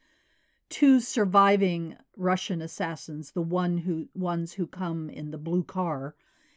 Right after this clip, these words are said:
into her custody. And then she sets about fulfilling a promise she made to Olga. In other words,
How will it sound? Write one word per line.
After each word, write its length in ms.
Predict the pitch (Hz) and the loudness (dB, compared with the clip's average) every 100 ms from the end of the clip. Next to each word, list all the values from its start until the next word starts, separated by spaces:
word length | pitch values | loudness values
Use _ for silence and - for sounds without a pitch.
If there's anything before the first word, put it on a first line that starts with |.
| _ | _
into 320 | 208 214 208 | -2 0 0
her 180 | 185 214 | -2 -4
custody. 640 | 196 220 185 - - - 185 _ _ _ _ _ _ _ _ | -4 -6 -6 -10 -14 -14 -18 _ _ _ _ _ _ _ _
And 160 | 185 196 | 0 4
then 160 | 240 | 4
she 220 | 277 - 233 | 2 -2 -4
sets 420 | - 247 214 - | -4 -4 -4 -4
about 480 | 190 175 160 - _ | -4 -2 -4 -6 _
fulfilling 680 | - 175 - 202 190 185 | -8 -8 -4 -2 0 -2
a 120 | - 180 | -4 -8
promise 800 | - - 226 180 - - - _ _ | -8 -4 -2 -4 -8 -16 -20 _ _
she 280 | - - | -14 -8
made 280 | 170 170 160 - | -4 -4 -6 -8
to 80 | |
Olga. 500 | - 170 156 - 185 - _ _ _ _ _ _ _ _ _ | -8 -8 -8 -12 -18 -20 _ _ _ _ _ _ _ _ _
In 120 | 202 | -2
other 180 | 247 233 | 0 0
words, 500 | 175 156 - - | -2 -6 -12 -20